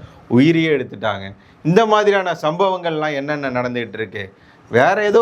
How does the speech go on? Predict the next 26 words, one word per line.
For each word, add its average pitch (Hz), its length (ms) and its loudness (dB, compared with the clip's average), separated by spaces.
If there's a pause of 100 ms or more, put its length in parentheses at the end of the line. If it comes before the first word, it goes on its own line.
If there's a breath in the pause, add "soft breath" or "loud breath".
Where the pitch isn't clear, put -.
ஒரு 196 160 0
பிரச்சனைக்கு 175 520 -4
ஒரு 170 160 -2
குழந்தைய 170 400 2
அட்மிட் 160 340 -6
பண்ணதுக்கு 131 460 -2 (560 soft breath)
அவங்களுக்கு 202 460 2
வந்து 190 140 4 (100)
சுன்னத் 214 420 0
பண்ணியிருக்கிறாங்க. 120 640 -2 (560 soft breath)
இந்த 233 200 2 (100)
மாதிரியான 202 380 2 (100)
செய்திகள், 160 500 0
இந்த 156 180 0
மாதிரியான 143 480 0
சம்பவங்கள்லாம் 135 600 -2
நம்ம 143 160 -4 (140)
எவ்வளவோ 196 380 2 (120)
பார்த்துக்கிட்டு 143 420 -4
இருக்கோம். - 280 -14 (960)
விசாரிக்க 202 460 4 (140)
போன 180 200 2 (100)
இடத்துல 170 360 -4 (460)
விசாரிக்காம 170 760 0 (1000 soft breath)
சித்திரவதை 185 600 2 (120)
பண்ணி 160 260 0